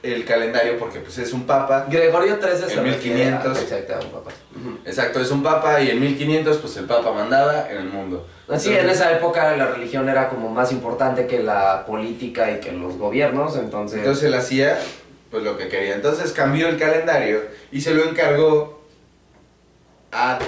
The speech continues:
Speaker 1: Dionisio.
Speaker 2: Dionisio.
Speaker 1: Un cardenal o un, sí, ¿no? Entonces, eh, el monje, un monje.
Speaker 2: Un monje.
Speaker 1: Un monje llamado Dionisio, eh, le dijo, "Ok, haz un nuevo calendario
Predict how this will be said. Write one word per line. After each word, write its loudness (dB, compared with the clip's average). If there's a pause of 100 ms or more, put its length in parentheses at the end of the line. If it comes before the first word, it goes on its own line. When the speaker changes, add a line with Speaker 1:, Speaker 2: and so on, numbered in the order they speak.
(100)
Speaker 1:
Dionisio. 0 (320)
Speaker 2:
Dionisio. -4 (100)
Speaker 1:
Un -2
cardenal 2
o 2
un, -2
sí, -8
¿no? -6 (1200)
Entonces, -6
eh, -8 (1160)
el -6
monje, 0
un -4
monje. -2
Speaker 2:
Un -2
monje. -2 (100)
Speaker 1:
Un -2
monje 2 (180)
llamado 2
Dionisio, -2 (720)
eh, 0
le 2
dijo, 0
"Ok, -2 (1000)
haz 0
un -8
nuevo 0
calendario -2